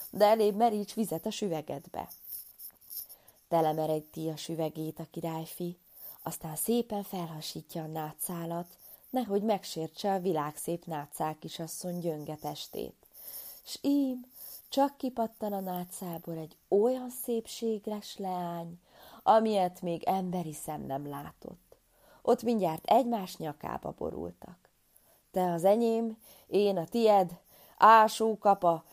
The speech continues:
s a nagy harang válasszon el minket.”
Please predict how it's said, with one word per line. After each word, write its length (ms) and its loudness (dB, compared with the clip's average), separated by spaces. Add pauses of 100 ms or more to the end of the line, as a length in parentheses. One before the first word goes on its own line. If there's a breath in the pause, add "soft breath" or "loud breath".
(120 loud breath)
s 120 -12
a 80 6
nagy 240 4
harang 360 4
válasszon 640 0
el 180 -10
minket.” 480 -10